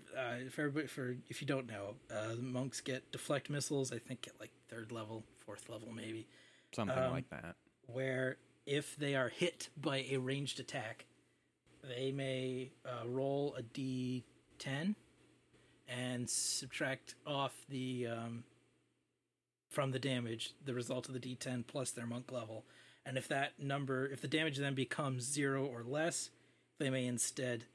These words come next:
Speaker 1: catch the projectile, be it, like, a crossbow bolt or an arrow or a
Speaker 2: Yeah.
Speaker 1: rock fired from a sling or et cetera. And then, if they so choose, can spend a key point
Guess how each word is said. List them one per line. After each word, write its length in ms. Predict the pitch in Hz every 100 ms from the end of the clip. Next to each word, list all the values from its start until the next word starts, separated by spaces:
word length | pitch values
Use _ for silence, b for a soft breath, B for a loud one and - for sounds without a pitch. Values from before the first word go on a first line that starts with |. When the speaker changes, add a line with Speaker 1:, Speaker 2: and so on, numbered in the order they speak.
| - _ -
Speaker 1:
catch 480 | 160 - - - - - -
the 60 | 147
projectile, 680 | 143 143 131 - 127 123 117
be 160 | 135
it, 100 | 120
like, 180 | 123 -
a 320 | 123 117 117 120 -
crossbow 420 | - 120 - 127 120
bolt 380 | 117 117 - B B 123
or 80 | 117
an 80 |
arrow 460 | 104 107 110 113 113 B B _
or 80 | 120
a 80 | 113 104
Speaker 2:
Yeah. 200 | 92 80
Speaker 1:
rock 240 | 123 120
fired 280 | - 123 117
from 160 | - 123
a 60 |
sling 420 | 127 - 117 110 113
or 100 | 110 - - -
et 100 | 127
cetera. 420 | - 120 117 110 B B B B B _
And 220 | 143 135 135
then, 420 | 131 131 131 123 - -
if 220 | 180 175
they 160 | 180 165
so 240 | - 165
choose, 480 | 139 - 143 127 -
can 160 | - 143
spend 320 | - 156 131
a 20 |
key 240 | - 165 156
point 380 | - 131 127